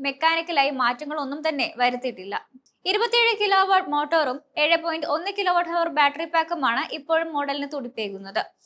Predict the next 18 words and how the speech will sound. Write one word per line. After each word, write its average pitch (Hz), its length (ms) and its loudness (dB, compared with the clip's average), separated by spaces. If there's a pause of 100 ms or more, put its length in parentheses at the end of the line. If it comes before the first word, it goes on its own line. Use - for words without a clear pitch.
(320)
അതേസമയം 453 560 0
മുപ്പത് 403 340 -2
കിലോ 392 240 4
വാട്ട് 370 220 0
ഹവർ 349 200 2 (120)
മോട്ടോറും 285 420 -2 (240)
പത്ത് 302 300 2
പോയിന്റ് 330 280 -2
മൂന്ന് 330 280 -6
കിലോ 349 200 0
വാട്ട് 330 160 -2
ഹവർ 330 160 0 (120)
ബാറ്ററി 269 340 0
പാക്കുമാണ് 302 480 0 (260)
സൂപ്പർ 440 360 0
സ്ട്രീറ്റ് 349 360 -4
റീകോൺ 311 340 -2
പതിപ്പിനുള്ളത്. 220 640 0